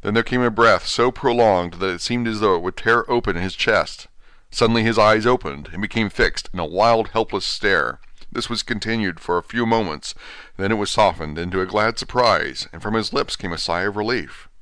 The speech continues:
He moved convulsively, and as he did so, said, I'll be quiet, doctor. Tell them to take off the strait waistcoat. I have had a terrible dream, and it has left me so weak that I cannot move.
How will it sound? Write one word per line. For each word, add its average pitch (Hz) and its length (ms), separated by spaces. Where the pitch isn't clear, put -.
He 90 140
moved 101 280
convulsively, 90 760
and 80 140
as 87 160
he 90 80
did 98 220
so, 82 240
said, 87 380
I'll 107 140
be 104 140
quiet, 104 420
doctor. 92 520
Tell 123 160
them 120 160
to 107 80
take 101 240
off 98 200
the - 120
strait 87 300
waistcoat. 92 580
I 110 140
have 110 140
had 110 200
a 92 80
terrible 117 560
dream, 92 420
and 98 100
it 110 100
has 107 180
left 117 240
me 98 120
so 131 260
weak 117 320
that 98 120
I 98 80
cannot 117 380
move. 104 500